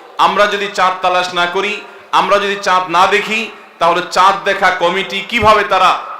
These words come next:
চাঁদ উঠার সংবাদ ঘোষণা করবে? অতএব চাঁদ দেখার যে আমল, সেটি আমাদের সমাজ থেকে যে বিলুপ্ত হয়ে গেছে, সে আমলটাকে আমাদের আবার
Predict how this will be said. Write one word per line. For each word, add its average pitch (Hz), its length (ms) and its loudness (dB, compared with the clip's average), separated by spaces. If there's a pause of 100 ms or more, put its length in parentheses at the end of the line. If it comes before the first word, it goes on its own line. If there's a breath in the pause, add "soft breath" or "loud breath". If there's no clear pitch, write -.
(100)
চাঁদ 185 520 2
উঠার 180 320 2
সংবাদ 170 580 -2
ঘোষণা 160 320 -2
করবে? 135 260 -2
অতএব 202 400 4 (560 loud breath)
চাঁদ 202 360 4
দেখার 202 340 4
যে 208 100 0
আমল, 208 380 4 (380)
সেটি 202 280 -6
আমাদের 196 300 2
সমাজ 196 320 2 (100)
থেকে 196 200 -2
যে 180 120 -2
বিলুপ্ত 208 380 -2
হয়ে 190 280 4
গেছে, 151 380 0 (260)
সে - 160 -4
আমলটাকে 190 520 0
আমাদের 175 260 0
আবার 160 180 2